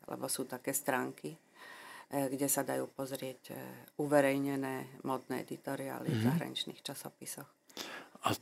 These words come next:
Speaker 2: to, čo vychádza na Slovensku, je veľmi odlišné? Ja neviem, slovenská verzia E O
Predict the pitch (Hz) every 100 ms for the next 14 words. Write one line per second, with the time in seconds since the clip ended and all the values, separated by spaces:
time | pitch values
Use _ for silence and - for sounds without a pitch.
0 | _ - 117 - 135 117 - 127 123 113
1 | 110 143 127 123 - - 123 117 110 -
2 | - _ - 113 104 - 104 117 127 135
3 | 156 - 175 143 - - - 127 107 104
4 | 104 - - - - 90 101 104 - 107
5 | 104 113 113 117 135 104 101 104